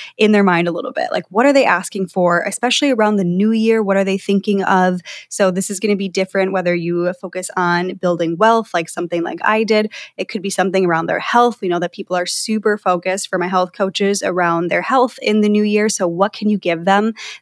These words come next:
that just has that instant gratification that's really exciting, something they can take with them right away? Maybe it's something like a challenge that you run, a short-term challenge at a no-brainer price point.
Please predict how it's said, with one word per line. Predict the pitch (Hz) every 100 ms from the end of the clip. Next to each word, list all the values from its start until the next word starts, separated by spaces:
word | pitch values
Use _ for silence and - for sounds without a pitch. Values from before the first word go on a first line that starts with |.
| -
that | 180 170
just | 185
has | 185 185 180
that | 175 -
instant | 208 190 - 214 185
gratification | 175 160 160 - - - 156 - 208 254
that's | 247 170 -
really | 175 165
exciting, | - - 202 214 208
something | 196 175
they | 170
can | - 175
take | - 180
with | 175 -
them | 165
right | - -
away? | 196 240 240 240 - -
Maybe | 202 196
it's | 190 -
something | 185 180 180
like | 170 156
a | -
challenge | - - 233 247 247 226
that | 220 214
you | 214
run, | 202 196 196
a |
short-term | 175 - 180 - 175 170
challenge | - 233 240 233
at | 220
a | 208
no-brainer | 208 202 196 196 196 190
price | - 190 190
point. | - - 190 185